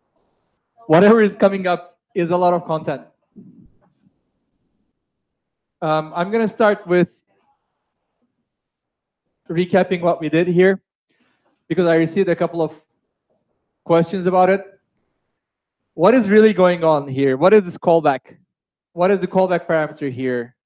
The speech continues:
What is this that I put here? So this is this function over here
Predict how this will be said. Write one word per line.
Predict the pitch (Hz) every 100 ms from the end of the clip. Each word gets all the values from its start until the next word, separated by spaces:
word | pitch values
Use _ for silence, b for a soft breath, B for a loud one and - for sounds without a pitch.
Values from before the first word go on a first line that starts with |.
| _ _
What | 160 190
is | 175
this | 160 160 113 -
that | 151
I | 147
put | - 143 -
here? | 139 123 107 _ _ _ _ _ _ _ _ _ _ _ _
So | _ 196 180 151 - - _ _ _ _ _ _
this | - 247 - -
is | 202 190 175 165 _ _ _ _ _ _ -
this | 214
function | - 214 208 196
over | 160 147
here | 131 165 131